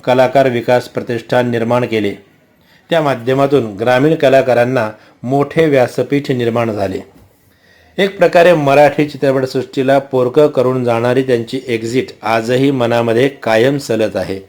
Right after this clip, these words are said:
पत्रकारितेच्या सुरुवातीच्या कालखंडात योग्य मार्गदर्शन. माझ्यासारख्या एका उदयोन्मुख नवतरुणाला त्यांनी सुरुवातीच्या काळात अतिशय योग्य मार्गदर्शन केले.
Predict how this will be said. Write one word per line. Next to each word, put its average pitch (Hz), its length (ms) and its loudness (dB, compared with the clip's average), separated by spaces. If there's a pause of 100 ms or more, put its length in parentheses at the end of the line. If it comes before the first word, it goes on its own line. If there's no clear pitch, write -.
(380)
पत्रकारितेच्या 165 840 2
सुरुवातीच्या 143 640 2
कालखंडात 127 640 0
योग्य 120 360 -2
मार्गदर्शन. 107 640 -2 (1120)
माझ्यासारख्या 160 680 2 (120)
एका 139 360 2 (140)
उदयोन्मुख 135 720 2 (100)
नवतरुणाला 123 960 0 (460)
त्यांनी 151 280 -2
सुरुवातीच्या 147 680 2
काळात 131 360 2
अतिशय 131 440 -2
योग्य 139 460 0
मार्गदर्शन 120 760 -2
केले. 107 240 -6